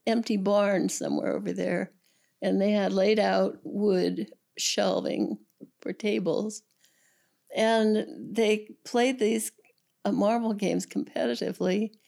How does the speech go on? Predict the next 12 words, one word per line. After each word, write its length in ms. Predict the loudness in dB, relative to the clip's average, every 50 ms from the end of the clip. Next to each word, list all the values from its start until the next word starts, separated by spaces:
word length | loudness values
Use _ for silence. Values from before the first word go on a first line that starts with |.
| _ _ _ _ _ _ _ _
And 120 | -2 0
at 140 | 0 0 -2
some 320 | -2 -2 2 4 4 4 4
point, 460 | 2 0 2 2 2 2 0 -2 -4 -8 -10 -10 -10 -16 _ _ _ _ _ _ _ _ _ _ _ _ _ _
some 420 | -12 -8 -4 0 2 2 2 2
kid 380 | 0 -2 -2 0 2 2 2 0
ended 340 | 0 0 2 2 2 2 2
up 280 | 2 2 2 2 0 -2
with 120 | -4 -4
all 300 | -2 -2 -2 -2 -2 0
the 80 | 0 0
marbles, 760 | 0 0 0 0 0 -2 -2 -4 -6 -8 -8 -10 -10 -12 -12